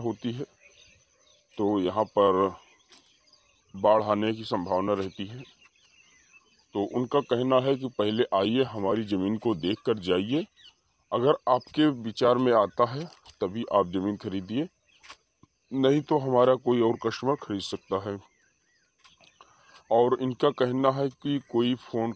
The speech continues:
कर कर के बार बार परेशान ना करे, एक बार बात कर सकता है। और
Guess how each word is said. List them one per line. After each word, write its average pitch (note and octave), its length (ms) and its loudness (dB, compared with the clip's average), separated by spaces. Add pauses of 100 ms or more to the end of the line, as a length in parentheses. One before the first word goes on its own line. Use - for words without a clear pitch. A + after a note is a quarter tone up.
कर G2+ 140 0
कर A#2 180 -4
के A2+ 220 -8
बार F#2+ 200 2
बार G2+ 260 -2
परेशान G2 380 -4
ना F#2+ 140 -2
करे, A2 240 -10 (140)
एक A#2 220 -4
बार G#2 280 2
बात G2 180 4 (100)
कर G2 140 -2
सकता A2 420 -8
है। C#3+ 100 -8 (920)
और F#2+ 300 0